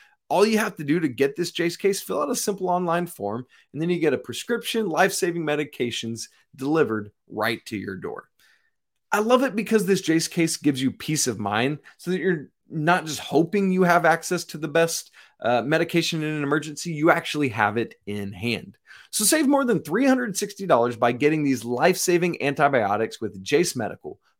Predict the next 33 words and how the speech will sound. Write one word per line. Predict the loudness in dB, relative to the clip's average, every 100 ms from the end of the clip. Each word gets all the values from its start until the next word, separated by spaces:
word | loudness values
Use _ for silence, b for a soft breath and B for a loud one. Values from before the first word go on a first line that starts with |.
| _
plus | 0 4 4 4 0 -2 B B
an | -2 2
additional | 2 2 2 2 2 0 -2
twenty | -2 0 2
dollars | 4 6 4 4
off | 0 2
by | 2
using | 2 0 -2
my | 0 -2
code | -2 -4 -6 -10
Locked | -4 -2 -2 -4 -6
On | 0 0 -2 -8 b b -4
at | -4 -2
checkout | 2 2 4 0 -2 -4
on | -6 -2
jasemedical | 0 0 0 -4 -4 -4 -4
dot | -2 -4 -4
com. | -10 -8
That's | -8 -10
J | 0 4 4 4 4
A |
S | 2 0
E | 0
medical | 0 0 0 0 -4
dot | -2 -2 -2 -4 _ b _
com. | -8 -6 -2
Doctor | 0 0 0 -6
created, | -2 2 2 2 4
doctor | 4 4 0
recommended. | 0 -2 -8 -10 -12 -14 _ _ -12
That's | -12 -12
Jase | -12 -10 -8 -10
Medical. | -12 -14 -16 -20